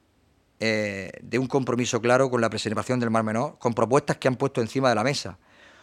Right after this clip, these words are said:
como limitar la velocidad de la navegación en determinadas zonas, no permitir la construcción de nuevos puestos deportivos, actuaciones claras para ayudar a la conservación de la laguna. Y quiero también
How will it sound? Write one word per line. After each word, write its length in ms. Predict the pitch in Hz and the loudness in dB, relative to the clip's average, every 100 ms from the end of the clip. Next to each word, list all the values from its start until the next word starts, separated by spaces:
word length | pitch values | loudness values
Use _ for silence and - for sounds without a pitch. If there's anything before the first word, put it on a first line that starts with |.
| - | -20
como 240 | - 131 131 | -6 0 2
limitar 400 | 120 117 139 151 | 2 6 8 10
la 80 | |
velocidad 380 | 139 123 - 120 | 8 6 2 2
de 60 | 139 | 4
la 60 | |
navegación 500 | 127 120 110 - 135 | 4 4 0 -2 -2
en 80 | 127 | -2
determinadas 500 | 117 110 104 110 104 | -2 -4 -2 -2 -2
zonas, 400 | - 151 156 180 - - _ | 2 4 6 4 -2 -20 _
no 140 | 113 | 0
permitir 340 | 120 117 110 117 | 2 2 2 2
la 80 | |
construcción 460 | 107 107 104 - 110 | 2 0 -4 -2 -2
de 60 | 107 | 0
nuevos 180 | 107 | -2
puestos 260 | - 104 104 | -2 -6 -4
deportivos, 560 | 101 101 - 143 151 - - - _ _ | -4 -4 0 2 2 0 -12 -20 _ _
actuaciones 440 | - - 127 165 175 | -4 -4 4 6 6
claras 480 | - 175 190 226 - _ _ | 8 10 10 8 2 _ _
para 140 | 123 | 4
ayudar 480 | 123 120 135 175 - _ | 6 6 6 6 0 _
a 80 | 113 | 4
la 80 | |
conservación 720 | 110 107 101 101 95 - 135 143 - | 4 0 -2 -2 0 0 -2 -4 -10
de 100 | - | -2
la 60 | 101 | 0
laguna. 380 | 98 110 92 82 _ - - - - - - _ _ - | 0 0 -4 -12 _ -20 -20 -20 -20 -20 -20 _ _ -10
Y 140 | 147 | -8
quiero 400 | 131 180 196 190 | 2 8 8 8
también 640 | 165 160 151 185 165 120 | 6 6 8 8 8 4